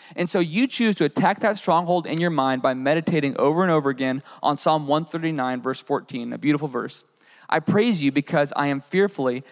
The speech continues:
and wonderfully made. Your works are wonderful." Whatever your lie is, I want you to identify it, and then I want you to take it captive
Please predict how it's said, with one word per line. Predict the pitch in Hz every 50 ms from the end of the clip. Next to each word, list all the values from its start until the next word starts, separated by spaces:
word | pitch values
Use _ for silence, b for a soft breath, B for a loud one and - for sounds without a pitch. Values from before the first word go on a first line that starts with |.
| B B
and | - 147 143 139
wonderfully | 135 147 143 143 139 143 - 156 151
made. | 151 165 170 156 131 123
Your | 139 147 143
works | 123 143 180 180 165 - - - B B B B
are | 131 139 131
wonderful." | 135 139 156 156 147 131 131 - - 80 82 131 135 - b b b b b b
Whatever | b 156 156 - - - 175 202 202 247
your | 226 233 220 202
lie | 190 185 185 190 190 -
is, | - 151 160 147 131 127 - -
I | 156
want | 170 190 202 - 208
you | 175
to | 175 185
identify | 156 151 147 196 214 214 175 - 139 127 120
it, | 117 - - _ _ -
and | 165 190
then | 208
I | 208
want | 233 196
you | 220 214
to | 202 220
take | 226 202
it | - -
captive | - 214 208 196 196 170 - 139 131